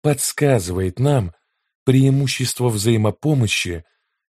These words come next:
перед насильственной конкуренцией. Пинкер выделяет пять исторических сил, снижающих уровень насилия. Собственно, следующее "далее"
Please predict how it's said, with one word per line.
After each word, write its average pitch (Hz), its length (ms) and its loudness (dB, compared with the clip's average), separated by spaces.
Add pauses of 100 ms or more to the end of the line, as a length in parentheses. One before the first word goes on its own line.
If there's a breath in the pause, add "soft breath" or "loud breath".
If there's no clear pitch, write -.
перед 127 280 2
насильственной 113 720 -2
конкуренцией. 101 840 -4 (760)
Пинкер 139 520 0 (260)
выделяет 131 600 2 (100)
пять 165 320 0 (100)
исторических 139 840 -2
сил, 80 420 -4 (380)
снижающих 127 1040 0
уровень 107 320 0
насилия. 85 600 -4 (1040)
Собственно, 101 880 -2 (560)
следующее 123 800 0
"далее" 104 680 0